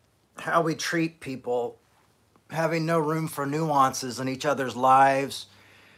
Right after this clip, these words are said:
um, by holding people, well, you know, some people, "Well, we're just holding them responsible for," you know, but often we, you know, the, the, the cr-,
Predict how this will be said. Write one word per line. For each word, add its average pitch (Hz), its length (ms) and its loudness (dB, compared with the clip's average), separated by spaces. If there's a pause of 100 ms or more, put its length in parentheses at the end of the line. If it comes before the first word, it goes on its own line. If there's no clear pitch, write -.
(480)
um, 123 640 2 (1700)
by 139 440 6 (120)
holding 160 420 0
people, 143 600 -2 (1600)
well, 120 100 -6
you 123 120 -2
know, 117 60 -4
some 127 140 -6
people, 131 220 -4
"Well, 143 100 -4
we're 180 80 -4
just 214 180 2
holding 175 320 -2
them 156 140 0
responsible 143 840 -4
for," 127 240 -14 (140)
you 147 80 -8
know, 113 160 -12 (400)
but - 100 -2
often 160 440 2
we, 131 280 -4 (1000)
you - 100 -18
know, 110 200 -12
the, 110 360 -16
the, 113 60 -10
the - 160 -12
cr-, - 220 -10